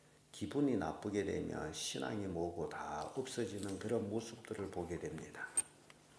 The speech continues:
그런데 다윗은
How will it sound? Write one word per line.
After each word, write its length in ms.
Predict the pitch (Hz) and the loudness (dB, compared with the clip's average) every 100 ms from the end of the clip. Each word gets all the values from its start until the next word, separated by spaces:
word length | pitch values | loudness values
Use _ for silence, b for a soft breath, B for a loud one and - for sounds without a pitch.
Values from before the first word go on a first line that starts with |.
| - - - | -6 -6 -4
그런데 480 | - 104 95 87 87 - - B B B B B | -2 0 2 0 -4 -6 -14 B B B B B
다윗은 720 | - 95 113 120 - 92 - | -2 6 8 8 6 2 2